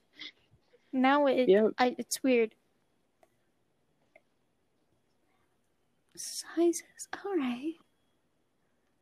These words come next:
Speaker 1: I'll get an extra large.
Speaker 2: I could probably, I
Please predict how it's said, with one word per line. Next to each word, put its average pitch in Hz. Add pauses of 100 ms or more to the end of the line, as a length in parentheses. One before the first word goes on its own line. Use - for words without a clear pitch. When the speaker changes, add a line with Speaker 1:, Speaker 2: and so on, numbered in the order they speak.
(160)
Speaker 1:
I'll 311
get 359
an 277
extra -
large. 302 (880)
Speaker 2:
I 202
could 208
probably, 208 (920)
I 294